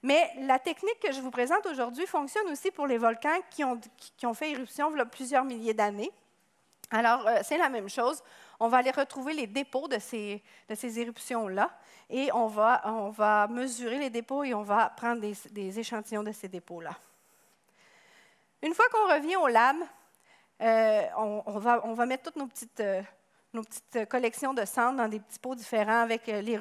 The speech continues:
la date de l'éruption. Et un des trucs qui, à moi, me, m'a beaucoup, euh, euh, qui a, qui a pris mon attention depuis le début, quand j'ai commencé à étudier le Popocatépetl, c'est les variations de couleur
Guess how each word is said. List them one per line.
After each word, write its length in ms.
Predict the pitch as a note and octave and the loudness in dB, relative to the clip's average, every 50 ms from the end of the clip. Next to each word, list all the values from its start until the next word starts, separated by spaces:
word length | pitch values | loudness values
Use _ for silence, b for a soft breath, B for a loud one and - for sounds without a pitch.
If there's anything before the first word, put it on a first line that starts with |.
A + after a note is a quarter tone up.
| G#3+ - | -4 -8
la 240 | A#3 A3 G#3+ G3+ F#3+ | -6 -4 -4 -2 2
date 280 | G3 A3+ A#3+ B3 - | 4 4 4 4 2
de 60 | A3+ | -4
l'éruption. 560 | G3+ G3 F#3+ F#3 F#3+ F#3 - - - B3 B3+ - - - - B B B B B B B B B B B B | -4 -4 -4 -6 -6 -10 -12 -8 -4 -4 -4 -4 -6 -14 -20 B B B B B B B B B B B B
Et 100 | C#4 C#4 | 0 0
un 140 | F#4 A4+ A4+ | 0 2 2
des 140 | G4+ E4 B3 | 0 0 0
trucs 480 | - - - - F#4 F#4+ - - D4+ - - - | -2 -8 -6 -4 -4 -4 -4 -6 -14 -18 -18 -16
qui, 200 | - - B3+ A#3 | -8 0 2 4
à 80 | A3+ | 4
moi, 260 | A3+ B3 C4 D4 D#4+ - | 4 4 4 4 4 2
me, 300 | - C4 B3+ A3+ A3 A3 | 0 -2 -2 0 0 0
m'a 220 | A3 A3 G3+ G3+ | 0 -2 -2 -2
beaucoup, 420 | G#3+ A3 C#4 - - F4 F#4 E4+ | -2 -4 -10 -8 -6 -4 -2 2
euh, 440 | C#4 A3+ G3+ F#3+ F#3+ F#3+ F#3 A#2+ F#2 - - - | 2 4 4 4 4 2 2 0 -2 -4 -6 -8
euh, 400 | F#3 F#3 F3+ F3+ F3 F3 E3+ F3+ F3+ - _ _ _ _ _ _ - - b b b b | -6 -6 -6 -6 -6 -6 -8 -8 -10 -14 _ _ _ _ _ _ -16 -16 b b b b
qui 100 | b - | b 2
a, 100 | A3+ A#3 | 2 2
qui 120 | A3+ A3 C4 | 2 0 -2
a 60 | A#3+ | -2
pris 180 | - - - F4+ | -2 -2 -4 -2
mon 180 | F#4+ E4+ C4 B3+ | 0 0 2 2
attention 380 | B3 A#3+ A#3+ A3 A3 - F4 | 2 2 2 0 0 -2 -2
depuis 260 | E4 C#4+ A3+ - C4+ | -4 -4 -6 -6 -4
le 100 | C4 B3+ | -4 -4
début, 360 | A3+ G#3 G#3 F#3+ F#3+ A3+ D4+ E4+ - | -2 -4 -8 -10 -8 -10 -10 -6 -2
quand 140 | C#4 A3 A3+ | -2 -2 -2
j'ai 120 | G3 G3+ | -4 -6
commencé 420 | - - G#3+ A#3+ A#3+ A3+ - D#4 | -4 -2 0 0 0 0 0 -2
à 20 | D#4 | -6
étudier 420 | C#4+ - - A#3+ G#3+ G#3+ A#3 C4 | -6 -8 -10 -12 -8 -6 -4 -2
le 100 | C4+ A#3 | -2 -2
Popocatépetl, 800 | G3 - G3+ - C4 A#3+ A3+ A3+ - F3 F#3+ A3+ B3 C#4 C#4 - B B B B B B B | -2 -4 -8 -6 -2 -2 -2 -2 -2 -4 -2 0 0 0 -2 -6 B B B B B B B
c'est 180 | B - - F4 | B -2 -2 0
les 140 | E4+ C#4+ A#3+ | 2 0 0
variations 720 | G#3+ A3+ C4+ C#4 D4+ D#4 D#4+ F4+ D#4 C#4 C4+ - F4 F4+ F4 | 4 4 4 4 4 4 4 4 4 4 4 2 0 0 2
de 80 | E4 | 0
couleur 600 | B3 - - B3+ A#3 A3 G3+ G3+ G#3 G#3 F#3+ F#3+ | -4 -6 -6 -6 0 2 4 4 4 4 0 -2